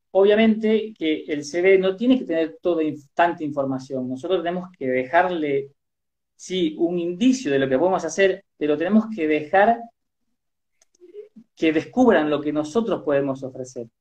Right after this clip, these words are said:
Entonces, como dejar ciertos ítems para que esta persona se interese para conocernos un poco más. Y recién ahí vamos a explayarnos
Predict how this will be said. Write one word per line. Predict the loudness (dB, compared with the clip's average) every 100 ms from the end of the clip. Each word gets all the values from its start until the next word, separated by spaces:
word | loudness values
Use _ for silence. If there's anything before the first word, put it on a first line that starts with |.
| _ _ _ _ -14
Entonces, | -8 -8 -8 -8
como | -2 -2 -2 -8 _ _ _
dejar | -6 0 2 2 0
ciertos | 0 0 0 0 -2 0
ítems | 0 2 2 2 2
para | 2 2
que | 2
esta | -4 -4
persona | -4 -4 -6
se | -4
interese | -6 -4 0 2 2 -2 -6 -6 -12 _ _ _ _ _ _ _
para | 0 0
conocernos | -2 -6 -4 -4 -4 -6
un | -6
poco | -4 -4
más. | -4 -6 _ _ _
Y | -4 -2
recién | -2 -2 0
ahí | 2 2 -2 -8 _
vamos | -2 0 -4
a | -6
explayarnos | -2 0 2 2 0 -2 -8